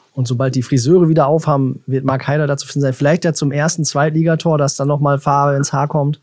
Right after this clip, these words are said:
Kannst ja mit Alva vielleicht mal eine Wette abschließen. Vielleicht macht er auch was Verrücktes, wenn du dein erstes, äh, Zweitligator schießt.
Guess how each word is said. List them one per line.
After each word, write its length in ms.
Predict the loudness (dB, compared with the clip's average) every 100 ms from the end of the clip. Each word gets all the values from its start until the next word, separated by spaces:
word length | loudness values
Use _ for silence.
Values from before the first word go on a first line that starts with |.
| _ _ -8 -8 -8 -8 -6 -2
Kannst 200 | 0 0
ja 80 | 0
mit 160 | 0 2
Alva 240 | 0 2
vielleicht 200 | 0 -2
mal 60 | 0
eine 120 | -2
Wette 200 | -2 -2
abschließen. 340 | -2 -2 -2
Vielleicht 240 | 0 0 2
macht 160 | 0
er 160 | 0 0
auch 160 | 0 0
was 120 | -2
Verrücktes, 440 | 0 0 -2 -2
wenn 140 | 0 0
du 80 |
dein 160 | 0 0
erstes, 480 | 0 -2 -4 -8 -6
äh, 160 | -6
Zweitligator 540 | -4 -4 -2 -4 -2 -2
schießt. 280 | -2 -6